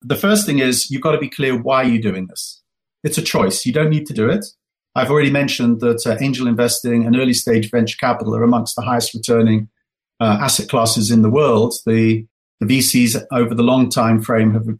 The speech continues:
uh, averaged about thirty percent I R R net. And the angels, according to Harvard and M I T and, uh, University of Willamette and so on, seem to do equally well. The most recent report, uh, from Josh Lerner, the professor at Harvard, and,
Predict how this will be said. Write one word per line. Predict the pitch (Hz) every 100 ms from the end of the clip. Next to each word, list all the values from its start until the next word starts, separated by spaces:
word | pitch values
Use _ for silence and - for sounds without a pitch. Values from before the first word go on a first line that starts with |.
| -
uh, | 107 104 104 101 -
averaged | 131 127 -
about | 110 110 -
thirty | 123 117
percent | 113 - 120 110 110
I | 113 110
R | 110 110
R | 107 107 104 _ -
net. | 107 113 104 - - - _ _ _ _ -
And | 120
the | 123
angels, | 143 143 127 113
according | 107 127 117 110
to |
Harvard | 107 123 117 117 113 113
and | 120 113
M | 113
I | 113
T | 113 - 113 113 110 113 _ -
and, | 107 107 104 104 104 110
uh, | 110
University | 104 113 110 113 -
of | 104
Willamette | 110 117 120 113 113
and | 104
so | 113
on, | 107
seem | 104 127 113
to | 113
do | 117 113 110 - - 156
equally | 123 131 113
well. | 107 113 151 - _ _ _ _ 107
The |
most | 117 123 -
recent | 135 - 107
report, | 113 110 120 113 113
uh, | 120 110 107
from | - 113 110 110 _ _ _ _ -
Josh | - 123 -
Lerner, | 123 120 113
the | 104
professor | 104 113 120 - 117
at |
Harvard, | 127 117 113 107
and, | 110 104